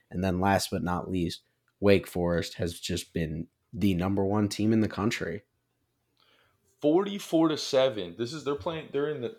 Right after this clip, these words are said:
Speaker 2: they're through six innings in their, um, third game of their regional,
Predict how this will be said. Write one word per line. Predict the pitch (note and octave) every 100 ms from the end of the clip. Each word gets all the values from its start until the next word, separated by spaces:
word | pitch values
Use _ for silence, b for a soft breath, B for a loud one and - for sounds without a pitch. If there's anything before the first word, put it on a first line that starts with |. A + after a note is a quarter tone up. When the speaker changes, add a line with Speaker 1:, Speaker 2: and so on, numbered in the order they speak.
| -
Speaker 2:
they're | A#2 A#2+
through | D3 A#2+
six | - D#3+ D#3+ -
innings | C#3 G#2 F#2+ -
in | G2+
their, | G2+ G2 G2 - b b b b -
um, | F#2 E2+ F2 - - _ _ - - -
third | A2+ C3+ A#2+
game | A#2 C3
of | C3+ A#2+
their | A#2
regional, | A2+ A#2+ C3+ C#3+ E3